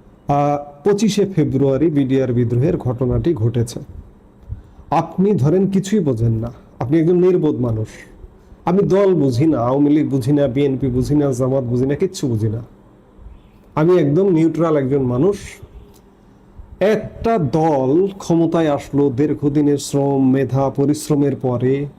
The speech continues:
ক্ষমতায় এসে সেই দলটি নিজেরা একটা অঘটন ঘটাবে? এটিকে একটা পাগলও বিশ্বাস করবে? একটা শিশু কি বিশ্বাস করবে? বিশ্বাস করার কথা, প্রশ্নই আসে না।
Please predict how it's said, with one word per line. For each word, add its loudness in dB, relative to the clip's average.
ক্ষমতায় 2
এসে 0
সেই 2
দলটি 0
নিজেরা 2
একটা 0
অঘটন 0
ঘটাবে? -2
এটিকে 2
একটা -2
পাগলও 2
বিশ্বাস -2
করবে? -2
একটা -2
শিশু -2
কি -2
বিশ্বাস -2
করবে? 0
বিশ্বাস -2
করার 0
কথা, -4
প্রশ্নই 0
আসে -4
না। -8